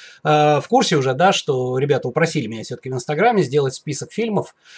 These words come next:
Этот список не полный, я их просто потихонечку буду добавлять. То есть один за другим, там, по ф-, фильму в день, может, по, по фильму, по, по два в неделю.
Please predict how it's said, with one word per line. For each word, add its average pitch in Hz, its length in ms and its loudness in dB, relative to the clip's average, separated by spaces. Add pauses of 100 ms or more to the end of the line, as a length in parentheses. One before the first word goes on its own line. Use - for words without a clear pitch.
(180)
Этот 180 320 2
список - 420 -2
не 165 160 2
полный, 202 420 6
я 143 100 6
их 143 100 -4
просто 165 280 -2
потихонечку 143 580 -4
буду 135 200 -4
добавлять. 151 680 2 (340)
То 135 60 -2
есть 127 140 -4
один 170 280 0
за 143 80 -2
другим, 143 360 0
там, 113 360 -6 (160)
по 156 100 4
ф-, - 260 -4
фильму 190 300 0
в 123 80 -8
день, 156 240 -2
может, 147 220 -4
по, 123 100 -10 (220)
по 123 160 -2
фильму, 135 340 -4
по, 110 240 -6
по 123 120 -6
два 139 200 0
в 123 60 -10
неделю. 143 480 -2